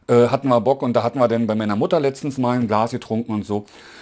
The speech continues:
Und deswegen hab ich gedacht, ich nehm mal Cola, dass wir diesen Cola-Geschmack haben. Ähm, da muss ich aber sagen, es kommt an einen normalen Cola-Geschmack nicht richtig ran.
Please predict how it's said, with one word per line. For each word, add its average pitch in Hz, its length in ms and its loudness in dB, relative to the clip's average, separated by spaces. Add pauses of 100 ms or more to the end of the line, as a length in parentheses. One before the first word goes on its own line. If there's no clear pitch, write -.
(140)
Und 110 120 -4
deswegen 143 280 -2
hab 131 80 -2
ich 143 120 -4
gedacht, 135 320 -2
ich - 160 -12
nehm 131 180 0
mal 113 200 -2
Cola, 165 680 -2 (1400)
dass 110 140 -4
wir 123 220 0
diesen 131 200 -2
Cola-Geschmack 107 600 0
haben. 82 180 -12 (680)
Ähm, 127 360 4 (960)
da 135 260 4
muss 226 140 6
ich 214 120 -4
aber 180 200 4
sagen, 156 300 0
es - 260 -8
kommt 247 460 0
an 151 180 -2
einen 175 360 -2
normalen 135 880 2
Cola-Geschmack 208 800 -2
nicht 147 560 -6
richtig 131 720 -6
ran. 107 340 -2